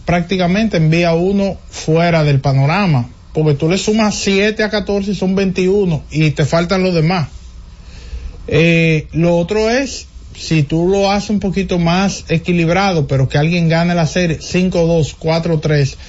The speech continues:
ya tú tienes que sumarle a uno de los dos, por lo menos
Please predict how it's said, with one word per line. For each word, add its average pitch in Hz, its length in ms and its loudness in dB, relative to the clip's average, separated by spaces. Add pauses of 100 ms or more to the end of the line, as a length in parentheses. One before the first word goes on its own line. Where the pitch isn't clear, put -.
(380)
ya 147 220 2
tú 180 100 0
tienes 196 240 2
que 196 100 0
sumarle 196 400 0
a 185 80 2
uno 196 160 0
de 190 80 2
los 175 160 2
dos, 165 360 2 (440)
por 160 160 2
lo 156 140 4
menos 165 480 0